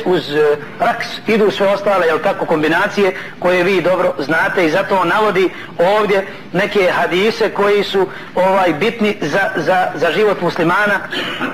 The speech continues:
i kaže da smo mi dužni prije svega voditi računa o tome i „feseli ahli zikri in kuntum la ta'lamun”. „Feselu ahli zikri in kuntum la ta'lamun”. Dakle, pitajte ahli zikr, one koji znaju,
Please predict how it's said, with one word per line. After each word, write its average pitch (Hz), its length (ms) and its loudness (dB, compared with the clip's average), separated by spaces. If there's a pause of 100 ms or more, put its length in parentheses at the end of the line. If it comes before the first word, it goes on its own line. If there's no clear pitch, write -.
(200)
i 180 120 2
kaže 190 420 2 (320)
da 165 120 0
smo 185 140 -2
mi 208 180 2
dužni 202 440 2
prije 208 260 0
svega 208 260 2
voditi 220 260 2
računa 220 340 2
o 220 40 0
tome 208 300 0
i 185 80 0
„feseli 190 500 0 (200)
ahli 185 300 0
zikri 220 280 0 (220)
in 202 140 0
kuntum 214 380 0
la 185 220 0
ta'lamun”. 180 440 0 (420)
„Feselu 175 400 0
ahli 160 320 0
zikri 226 240 0 (420)
in 185 140 0
kuntum 185 280 2
la 165 180 2
ta'lamun”. 160 380 0 (280)
Dakle, 170 200 0
pitajte 202 540 0 (140)
ahli 156 160 0
zikr, 165 240 -2 (340)
one 214 240 2
koji 202 240 2
znaju, 156 340 0